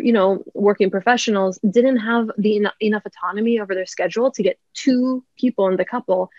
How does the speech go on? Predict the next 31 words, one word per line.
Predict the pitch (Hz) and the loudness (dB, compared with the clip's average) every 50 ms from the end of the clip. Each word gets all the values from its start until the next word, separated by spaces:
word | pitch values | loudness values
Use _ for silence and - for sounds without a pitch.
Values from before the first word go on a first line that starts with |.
| - - _ - | -20 -20 _ 0
to | - 220 | 0 0
come | - - - 233 240 240 226 208 | 0 -2 -4 -2 0 2 2 2
consistently | 202 - 202 185 - - - 269 269 - - 220 196 185 175 180 - | 2 0 -4 -6 -6 -6 -4 -4 -2 -2 -2 -2 -2 -2 -2 -2 -2
in | 190 190 | -2 0
the | 185 | 0
middle | 185 185 190 208 214 208 202 - | 0 0 2 2 2 2 2 2
of | - 180 | 0 -4
the | 180 - | -6 -8
day. | 202 - 110 78 - - - - _ _ - _ _ _ _ - | -6 -6 -6 -6 -6 -10 -12 -14 _ _ -20 _ _ _ _ 0
And | - 254 254 254 285 | 0 0 2 2 0
that | 349 359 - | 0 2 2
just | 320 - - - - - | 0 0 -2 -6 -4 2
felt | 220 240 233 | 2 4 4
like | 240 226 208 | 4 4 4
an | 233 196 - - | 4 2 2 -2
upward | 190 - 208 202 196 185 | -4 0 0 0 0 0
battle | - 156 170 185 214 277 311 311 | 0 0 2 2 2 2 0 0
to | - 214 | -2 -4
try | - - 196 190 | -2 -2 -2 0
to | 185 185 | 2 2
address, | 180 185 170 - - 139 208 240 247 - - - _ _ _ - | 0 0 0 -2 -4 -2 -2 -4 -4 -8 -12 -18 _ _ _ -4
trying | 226 214 214 | 0 0 2
to | 202 | 2
get | 180 170 156 - 226 240 - | 0 0 2 2 2 2 2
people | - 233 208 - - 196 196 | 2 0 2 2 0 -2 -2
to | - - 214 | -2 -2 -6
change | 196 - - - - 220 214 214 208 196 202 190 - | -6 -6 -6 -8 -4 -2 0 0 0 0 0 -2 0
their | 196 196 190 _ | -2 -2 -2 _
fundamental | - 202 202 196 190 185 185 185 - 180 | -2 0 0 0 0 -2 -2 -2 -4 -6
schedule | - - - 190 165 175 180 202 196 196 196 202 - _ _ _ _ | -6 -6 -6 -4 -4 -2 -2 -2 0 0 -2 -2 -6 _ _ _ _
to | - - 226 208 196 196 196 190 185 190 - | 0 4 6 6 8 8 6 6 4 0 -2